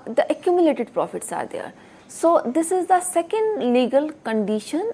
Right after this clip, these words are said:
uh, which is there on businesses, uh,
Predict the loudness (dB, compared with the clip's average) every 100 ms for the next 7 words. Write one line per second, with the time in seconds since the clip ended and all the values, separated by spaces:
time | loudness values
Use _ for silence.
0 | -4 0 2 0 -2 -4 -4 0 2 2
1 | 0 -4 -16 -20 -20 -8 0 2 2 0
2 | -2 -2 -2 -2 -2 -2 -4 0 2 2
3 | -2